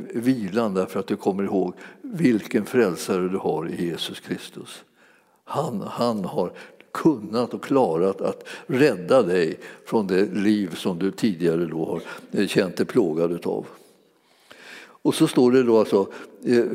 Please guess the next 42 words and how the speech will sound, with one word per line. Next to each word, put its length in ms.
hur, 260
vad 240
ska 140
du 160
då 140
tänka 460
på? 300
Ja, 80
du 120
ser, 160
det 100
här 200
har 60
jag 140
ju 100
lärt 300
mig, 120
den 160
här 140
åttonde 440
versen. 360
Jag 100
brukar 280
rekommendera 640
den 200
då 140
och 80
då. 220
Eh, 260
jag, 220
jag, 160
jag, 280
jag 180
läste 380
den, 380
eh, 60
liksom 400
varje 500
gång 440
som 300
jag, 440
eh, 140